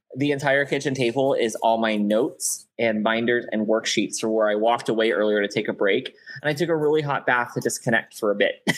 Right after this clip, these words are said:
<laughs> 'cause I knew we were doing this. Obviously, it's Friday. So I wanted to have that downtime. I mean, did I get to the podcast? Did I get to the live with my hair still wet? Yes, but it is dry now, I want you to know.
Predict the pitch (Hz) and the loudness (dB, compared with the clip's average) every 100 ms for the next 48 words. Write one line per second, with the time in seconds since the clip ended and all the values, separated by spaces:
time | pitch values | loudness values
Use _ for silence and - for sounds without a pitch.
0 | - 247 214 - 196 - 311 330 233 - | -2 -2 0 -2 -2 -2 0 0 -2 -12
1 | - - - 175 165 180 185 170 156 165 | -16 -10 -2 2 2 2 2 2 2 2
2 | 175 165 131 123 - 117 117 117 123 117 | 2 2 0 0 0 0 0 0 0 0
3 | - 139 113 107 151 - _ - - - | 2 2 2 2 -2 -6 _ -14 -8 0
4 | 123 120 123 123 123 117 127 120 117 110 | 2 2 2 0 0 0 2 0 2 0
5 | - - _ _ 127 139 139 143 143 131 | -2 -8 _ _ 0 2 2 0 0 0
6 | 127 131 135 _ _ _ - 131 123 120 | 0 -2 -6 _ _ _ -2 0 2 0
7 | 117 120 131 123 143 143 139 127 123 127 | -2 0 0 2 0 0 -2 0 0 0
8 | 135 120 - - 117 131 127 156 151 143 | -2 -2 -4 -6 0 0 2 0 0 0
9 | 123 120 127 131 127 113 113 120 - 143 | 2 2 2 -2 -2 0 0 0 0 2
10 | 143 151 - - _ _ _ _ - 127 | 4 2 0 -14 _ _ _ _ 0 0
11 | - - - 147 175 190 185 175 175 170 | 0 -4 -2 0 2 0 0 0 2 2
12 | 135 113 117 101 110 107 | 2 2 0 -2 0 0